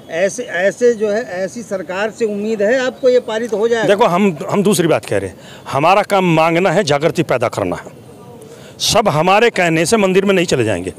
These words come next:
Speaker 1: जी, जी।
Speaker 2: सब हमारे कहने से मस्जिद में नहीं चले जाएंगे, सब हमारे कहने से गुरुद्वारे में नहीं चले जाएंगे।
Speaker 1: जी।
Speaker 2: लेकिन हम कहना भी बंद कर दें,
Speaker 1: अच्छा।
Speaker 2: तो फिर कौन बचाएगा? सवाल इस बात का है, ये सरकार से हमें कोई तवक्को नहीं है,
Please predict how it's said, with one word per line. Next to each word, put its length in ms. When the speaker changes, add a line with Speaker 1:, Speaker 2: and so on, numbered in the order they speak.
Speaker 1:
जी, 120
जी। 240
Speaker 2:
सब 140
हमारे 260
कहने 220
से 100
मस्जिद 320
में 80
नहीं 140
चले 200
जाएंगे, 300
सब 180
हमारे 260
कहने 220
से 100
गुरुद्वारे 400
में 100
नहीं 100
चले 200
जाएंगे। 280
Speaker 1:
जी। 340
Speaker 2:
लेकिन 220
हम 140
कहना 520
भी 160
बंद 200
कर 180
दें, 240
Speaker 1:
अच्छा। 500
Speaker 2:
तो 60
फिर 140
कौन 220
बचाएगा? 440
सवाल 360
इस 120
बात 220
का 100
है, 140
ये 120
सरकार 420
से 120
हमें 160
कोई 200
तवक्को 360
नहीं 240
है, 120